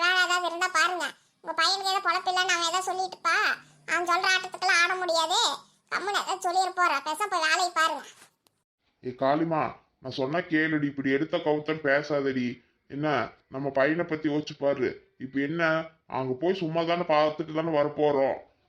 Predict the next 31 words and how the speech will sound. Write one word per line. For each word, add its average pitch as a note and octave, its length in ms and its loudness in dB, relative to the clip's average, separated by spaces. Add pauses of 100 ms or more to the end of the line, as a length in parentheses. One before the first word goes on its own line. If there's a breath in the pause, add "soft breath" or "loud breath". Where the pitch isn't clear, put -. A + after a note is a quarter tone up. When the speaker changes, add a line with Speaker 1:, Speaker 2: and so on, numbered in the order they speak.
Speaker 2:
அதனால D3+ 520 0
என்ன D#3 180 -2
ஆயிர D#3 260 0
போகுது? D3 320 0 (580)
நான் A#2 200 -4
இப்ப A#2+ 200 -16
முதல்ல D#3+ 280 0
போய் E3 180 -2
பார்க்கலாம். D3+ 500 2 (260)
நம்ம C3+ 200 -6
ஒண்ணும் D#3+ 180 -2
இப்பவே D#3 300 0
எந்த D3+ 220 -2
முடிவும் D3+ 260 2
எடுக்க D3 160 -2 (100)
போறதில்ல, C#3+ 400 0 (640)
அதனால C#3 420 0 (460)
சும்மா D3 240 -4
ஒரு D#3 120 2
எட்டு D3+ 220 -2
பார்த்துட்டு D#3 420 2
வந்துடலாம், D3 460 2 (220)
அவங்க B2 240 -8
சொல்லி C#3 260 0
அனுப்புறதுக்காக C#3 720 -2
வச்சு. C3 260 -6 (1500)
Speaker 1:
நான் E4 240 0
தான் A4 100 6
அதெல்லாம் G4 240 2
அன்னைக்கே G4 300 -4
சரிப்பட்டு F#4+ 320 -2